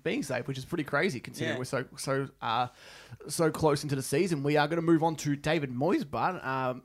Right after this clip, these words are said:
Speaker 1: opening game. Um, you know, I, I was saying a funeral for Pulis. It might be,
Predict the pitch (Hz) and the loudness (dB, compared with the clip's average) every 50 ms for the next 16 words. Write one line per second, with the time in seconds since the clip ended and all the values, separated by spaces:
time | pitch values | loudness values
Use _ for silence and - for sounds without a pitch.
0 | - - 156 175 180 160 156 147 143 131 147 165 196 220 233 220 208 - 143 143 | -2 2 2 2 2 2 -2 -4 0 4 4 6 6 6 4 2 0 2 2 2
1 | 143 147 147 143 147 147 151 156 151 143 147 - - - - 127 123 - - 131 | 2 2 0 -2 -6 -4 0 2 4 4 4 2 -2 -8 -6 -6 -4 -2 -2 -2
2 | 135 127 - 160 147 131 127 123 - - 135 127 127 127 131 123 - 117 - - | -2 -2 -2 -2 -2 -2 -2 -6 -6 -6 -6 -4 -4 -4 -4 -4 -6 -8 -2 4
3 | 165 190 185 151 143 139 - 143 147 160 131 127 110 - | 4 6 6 6 4 2 0 -2 -2 -2 -2 -2 -6 -10